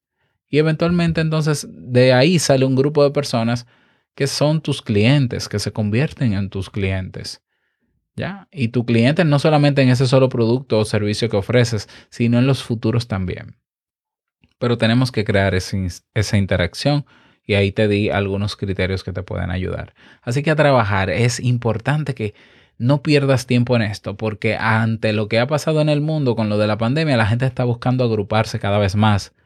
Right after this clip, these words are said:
porque es una tendencia natural del ser humano a vivir en sociedad. Así que hoy más que nunca están en auge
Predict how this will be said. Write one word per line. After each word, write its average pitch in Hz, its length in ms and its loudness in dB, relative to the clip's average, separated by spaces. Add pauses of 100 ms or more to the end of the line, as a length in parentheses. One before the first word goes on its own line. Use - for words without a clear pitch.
(140)
porque 120 240 -6
es 147 60 0
una 156 160 0
tendencia 143 420 -2
natural 135 500 0
del 120 140 0
ser 107 200 -2
humano 87 500 -4 (420)
a 107 120 -6
vivir 101 300 0
en 107 100 2
sociedad. 92 520 -4 (260)
Así 135 180 -4
que - 240 0
hoy 175 360 2
más 170 200 -2
que 170 160 -4
nunca 147 200 -2
están 143 280 -2
en 147 220 0
auge 131 460 0